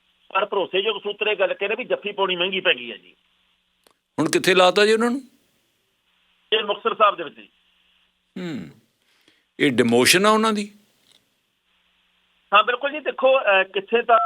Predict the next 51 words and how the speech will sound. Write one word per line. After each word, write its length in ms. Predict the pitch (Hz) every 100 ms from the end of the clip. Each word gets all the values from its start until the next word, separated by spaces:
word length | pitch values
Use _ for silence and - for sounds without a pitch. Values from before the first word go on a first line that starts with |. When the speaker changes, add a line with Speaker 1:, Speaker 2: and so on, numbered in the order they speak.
| 233
Speaker 1:
ਉਹ 220 | 226 226 233
ਦਰਬਾਰ 400 | - 139 139 -
ਸਾਹਿਬ 180 | 196 202
ਦੇ 80 | 208
ਹੈੱਡ 180 | 185 190
ਗ੍ਰੰਥੀ, 400 | 190 190 185 196
ਚਲੋ 320 | 214 214 113 _ _ -
ਗੁਰੂ 280 | 165 208
ਘਰ 200 | 220 233
ਦੇ 120 | 175 185
ਵਿੱਚ 220 | 196 262
ਪ੍ਰਮੋਸ਼ਨ 520 | - 175 190 202 208
ਡਿਮੋਸ਼ਨ 360 | 190 196 202 208
ਵਾਲੀ 220 | 185 185
ਗੱਲ 200 | 180 180
ਤਾਂ 140 | 190
ਆਪਾਂ 200 | 180 185
ਨਾ 200 | 165 147
ਵੀ 120 | 160
ਜੇ 120 | 220 208
ਸੋਚੀਏ, 420 | 175 - 147 120 - 107
Speaker 2:
ਹਾਂ 160 | 110
ਜੀ, 240 | 95 95 92
Speaker 1:
ਤਾਂ 140 | 208
ਵੀ 60 | 262
Speaker 2:
ਉਹੀ 80 |
Speaker 1:
ਬੰਦਾ 180 | 240 233
Speaker 2:
ਕਹਿੰਦਾ 140 | 226 -
Speaker 1:
ਗੱਲ 160 | 214
Speaker 2:
ਸੀ। 60 | 185
Speaker 1:
ਕਰਾਂ 180 | 220 226
ਵੀ 120 | 226 _ -
ਹਾਂ, 160 | 160 120 131
ਵੀ 100 | 190
ਆਪਾਂ 280 | 196 214
ਕਹਿੰਦੇ 220 | 208 214 220
ਵੀ 100 | 226
ਚਲੋ 300 | 208 214 226
ਇਹ 80 |
ਦਰਬਾਰ 400 | 196 156 143 160 160
ਸਾਹਿਬ 200 | 202 208
ਦੇ 80 | 202
ਵਿੱਚ 240 | 185 185
ਆ, 200 | 175 147 - _ _ -
ਗ੍ਰੰਥੀ 340 | 170 180 220 196
ਸਿੰਘ 240 | 214 214
ਦੀ 120 | 202
ਭੂਮਿਕਾ 400 | 214 208 180 185
ਦੇ 80 | 190
ਵਿੱਚ 220 | 190 190
ਆ, 200 | 175 160